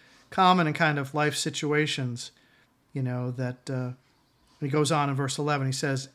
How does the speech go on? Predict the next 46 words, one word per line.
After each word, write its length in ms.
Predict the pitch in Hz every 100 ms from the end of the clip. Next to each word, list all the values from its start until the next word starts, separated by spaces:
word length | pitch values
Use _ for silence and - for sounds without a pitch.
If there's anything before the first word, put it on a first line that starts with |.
| -
he 80 |
says, 340 | 143 - 135 135
he 100 | 139
tell 240 | 135 139
him, 140 | 135 131 - - _
"Our 80 | -
friend 260 | 139 170 147
Lazarus 480 | 151 160 139 151
has 100 | -
fallen 320 | - 160 143 135
asleep, 440 | 131 - 175 135
but 120 | 143
I'm 240 | 139 156 151
going 320 | 151 147 139
there 220 | 143 131
to 160 | 135 131
wake 280 | 131 131
him 140 | 135 131
up." 200 | 143 -
And 80 | 127
his 120 | 123
disciples 540 | 135 - 147 139 135
replied, 400 | 143 135 139 127
"Lord, 380 | 131 170 202 185 - - - -
if 160 | 190 170
he 80 | 165
sleeps, 380 | - 233 269
he'll 100 | 180
get 180 | 151 160
better." 340 | 170 214 175 101 - _ _ _ _ _
And 100 | 139
Jesus 280 | 131 165 170
had 140 | 180 143
been 120 | 143
speaking 420 | - 190 196 196
about 220 | 151 143
his 140 | 135 131
death, 320 | 135 123 -
but 100 | 139
his 140 | 135
disciples 480 | - 170 151 147 135
thought 340 | - 131 123 - _
he 140 | -
meant 280 | 147 135 127
natural 500 | 139 131 123 - 120
sleep. 380 | - - 131 -